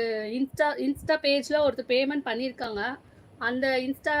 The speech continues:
இதை பார்த்து, ட்ரெஸ்ஸை பார்த்து த்ரீ ஹண்ட்ரட் ருப்பீஸ் அப்படின்னு சொல்லிட்டு ரெண்டு ஆர்டர்ஸ் பிளேஸ் பண்ணியிருக்காங்க.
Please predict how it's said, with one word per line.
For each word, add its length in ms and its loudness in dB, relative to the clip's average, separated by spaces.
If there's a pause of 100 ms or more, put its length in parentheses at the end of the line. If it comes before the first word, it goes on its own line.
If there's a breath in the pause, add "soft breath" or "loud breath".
இதை 160 -2
பார்த்து, 260 0
ட்ரெஸ்ஸை 360 -4
பார்த்து 300 0
த்ரீ 140 -2
ஹண்ட்ரட் 340 0
ருப்பீஸ் 260 -4
அப்படின்னு 260 -4
சொல்லிட்டு 280 -2
ரெண்டு 260 2
ஆர்டர்ஸ் 320 0 (100)
பிளேஸ் 280 -2
பண்ணியிருக்காங்க. 480 -8